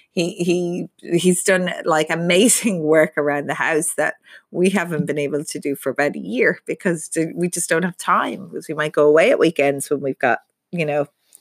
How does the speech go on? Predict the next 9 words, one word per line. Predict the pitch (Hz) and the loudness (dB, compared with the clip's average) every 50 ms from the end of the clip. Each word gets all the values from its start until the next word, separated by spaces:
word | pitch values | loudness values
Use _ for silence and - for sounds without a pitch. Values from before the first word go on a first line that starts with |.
| - | -8
otherwise | 151 160 147 151 143 139 139 139 139 - | -6 -4 -2 0 0 2 2 0 -2 -4
might | 139 131 147 - | -6 -10 -10 -10
be | 160 147 | -10 -8
doing | - 143 127 120 156 | -8 -8 -8 -8 -8
things | - 135 143 - - | -10 -12 -10 -8 -8
like | 104 - - - | -8 -8 -6 -6
that. | 117 90 - - - | -8 -8 -8 -8 -6
So, | - 185 175 175 - - - - - - - - - - | -2 -2 -2 -2 -4 -8 -16 -18 -18 -16 -18 -18 -4 0
um, | - 202 202 208 196 190 180 175 170 - | 2 4 4 4 4 2 -2 -6 -10 -14